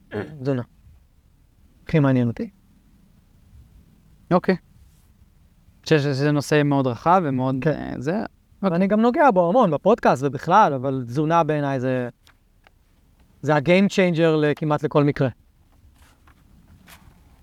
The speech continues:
Speaker 2: שאלה אחרונה, גיא תיכון.
Speaker 1: דבר אליי.
Speaker 2: אמ... רגע.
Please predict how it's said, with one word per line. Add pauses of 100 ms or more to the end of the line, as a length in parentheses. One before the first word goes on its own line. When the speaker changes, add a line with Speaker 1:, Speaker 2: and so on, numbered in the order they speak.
(480)
Speaker 2:
שאלה
אחרונה,
גיא
תיכון. (800)
Speaker 1:
דבר
אליי. (800)
Speaker 2:
אמ... (2750)
רגע.